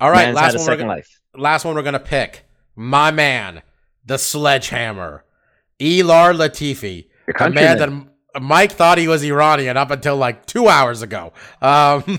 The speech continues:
Speaker 1: <laughs> well, we're making our picks, and Mike thought he was gonna mix the podcast, and Mike's like, "I got the Iranian in this one," and I'm looking, and I'm like, "Well, he has to mean,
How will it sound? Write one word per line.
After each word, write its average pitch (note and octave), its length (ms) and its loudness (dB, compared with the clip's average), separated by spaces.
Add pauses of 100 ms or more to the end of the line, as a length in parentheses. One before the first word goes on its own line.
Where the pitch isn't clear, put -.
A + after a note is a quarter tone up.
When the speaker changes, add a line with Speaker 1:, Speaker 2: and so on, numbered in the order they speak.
Speaker 1:
<laughs> F3 80 -4 (1300)
well, E3 180 0
we're G3+ 100 6
making A#3 280 2
our G3+ 100 4
picks, G#3+ 260 0
and D#3+ 100 -4
Mike F3+ 140 2
thought F#3 80 0
he F3+ 40 4
was E3 80 -2
gonna E3 120 -2
mix D#3+ 140 -4
the D3+ 60 -4
podcast, D3 500 0
and C3 80 -6
Mike's C3+ 220 -2
like, C3+ 120 -2
"I D#3 100 0
got G3 160 2
the F3+ 120 0
Iranian E3+ 440 2
in D3 80 -4
this D3+ 200 -4
one," C3+ 160 -2
and B2 100 -2
I'm D3+ 140 -2
looking, D#3+ 280 -6
and B2+ 80 -4
I'm C#3 100 -4
like, C#3+ 300 -4 (680)
"Well, D3+ 180 -2
he F3 100 2
has G#3 260 2
to F#3 80 -4
mean, D#3+ 440 -8